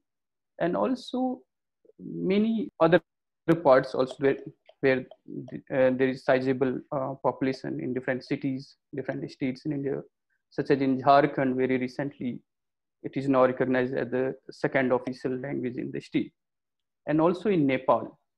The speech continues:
particularly the Tarai region, uh, there are millions of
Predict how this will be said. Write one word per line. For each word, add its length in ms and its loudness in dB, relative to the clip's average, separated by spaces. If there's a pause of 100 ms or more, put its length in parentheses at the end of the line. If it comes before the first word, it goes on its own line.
(360)
particularly 400 2
the 100 2
Tarai 440 6
region, 460 0 (840)
uh, 160 -4
there 160 4
are 60 6
millions 440 8
of 100 -10